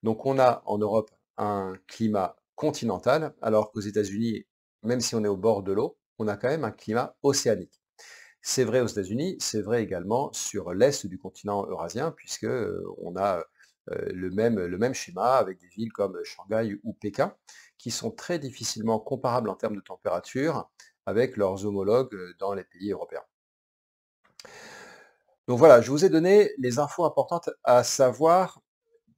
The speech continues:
pour pouvoir répondre aux questions, aux questions des participants, mais ce ne sont pas des informations qui sont forcément à donner systématiquement. Tout ça, c'est beaucoup d'informations. Donc, euh, je vous propose de ne pas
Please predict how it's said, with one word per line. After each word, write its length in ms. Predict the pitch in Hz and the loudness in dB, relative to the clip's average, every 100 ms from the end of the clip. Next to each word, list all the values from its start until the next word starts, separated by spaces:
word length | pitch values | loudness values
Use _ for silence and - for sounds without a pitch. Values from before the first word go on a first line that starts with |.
| _ | _
pour 380 | - 202 214 208 | -6 0 2 2
pouvoir 320 | - 120 151 | -2 6 8
répondre 340 | 135 - 165 120 | 8 2 0 0
aux 40 | |
questions, 360 | 117 127 - 151 | 0 -6 -6 -4
aux 240 | 156 - | -4 -6
questions 240 | 117 - 147 | -10 -8 -6
des 80 | |
participants, 480 | 117 113 - 127 180 | -6 -6 -6 -2 0
mais 280 | 131 113 - - | 0 -2 -4 -10
ce 260 | - - | -8 -4
ne 80 | 127 | -4
sont 220 | 117 131 | -4 -4
pas 120 | 120 160 | -2 0
des 140 | 117 | -2
informations 420 | 117 120 110 156 | -2 -2 -2 -4
qui 160 | - 113 | -8 -10
sont 200 | - - | -8 -6
forcément 420 | - 120 - 131 | -6 -6 -6 -2
à 100 | 113 | -2
donner 300 | 98 117 135 | 0 -2 -2
systématiquement. 720 | - 117 117 107 110 - - _ _ _ _ _ | -4 -6 -4 -4 -6 -10 -12 _ _ _ _ _
Tout 140 | - 113 | -12 -6
ça, 120 | 156 | -6
c'est 220 | - 101 | -4 -6
beaucoup 520 | 87 98 143 143 147 | -4 -2 -2 -4 -8
d'informations. 640 | 104 92 101 95 90 117 156 _ _ - - - | -8 -6 -6 -6 -6 -10 -12 _ _ -20 -20 -18
Donc, 300 | 101 110 107 | -2 -2 0
euh, 460 | 110 101 101 98 98 | 2 4 4 0 -8
je 100 | 95 | -10
vous 80 | 101 | -14
propose 520 | 92 113 147 127 104 | -12 -6 -2 -2 -6
de 120 | 95 98 | -8 -6
ne 200 | 98 95 - | -4 -6 0
pas 400 | 147 147 135 - | 4 6 6 2